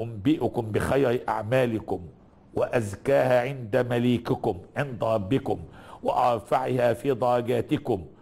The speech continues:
وخير لكم من إنفاق الذهب والفضة، وخير لكم من أن تلقوا عدوكم فتضربوا أعناقهم ويضربوا أعناقكم؟"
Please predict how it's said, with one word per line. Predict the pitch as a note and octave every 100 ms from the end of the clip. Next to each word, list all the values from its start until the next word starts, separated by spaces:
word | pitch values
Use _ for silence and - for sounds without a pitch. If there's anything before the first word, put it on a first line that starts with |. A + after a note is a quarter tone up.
| - - -
وخير | A#2 G#2 C3+ D3+ C3+
لكم | C3 B2 C#3+ D3 B2+
من | B2+ B2+ -
إنفاق | A#2+ G2 C3+ C#3+ -
الذهب | A#2 F#2+ A2 D3 C#3 B2+
والفضة، | B2+ B2 - C#3+ B2 A2 - - - -
وخير | - G2+ C3+ D3+ C#3
لكم | B2+ B2+ C#3+ C#3+ B2+
من | C3 B2+
أن | A#2+ G#2
تلقوا | - D3+ D3+ B2+ B2
عدوكم | B2 B2 A#2 B2 C#3+ A#2+ G#2 - - -
فتضربوا | - C3 B2+ G2+ B2+ C#3+ C#3 -
أعناقهم | A#2+ A#2+ A#2 C#3+ - C3 B2 B2
ويضربوا | A#2+ A#2+ A2+ C#3 C3+ -
أعناقكم؟" | A2 A2+ A2+ C#3+ - C3+ - E3